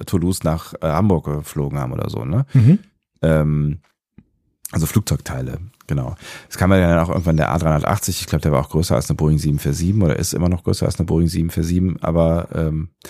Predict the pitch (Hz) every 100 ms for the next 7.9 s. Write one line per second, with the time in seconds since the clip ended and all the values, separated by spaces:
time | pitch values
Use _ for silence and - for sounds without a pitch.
0 | - - - 101 135 143 151 139 120 120
1 | 120 117 101 101 95 71 60 - - _
2 | _ _ _ _ _ _ _ _ 110 147
3 | 170 165 151 160 - 160 - 139 127 127
4 | - 147 110 156 - 135 147 135 - 127
5 | 120 139 - 127 117 104 110 160 - -
6 | - - 120 101 139 170 127 107 - 135
7 | - - 107 160 139 - 113 110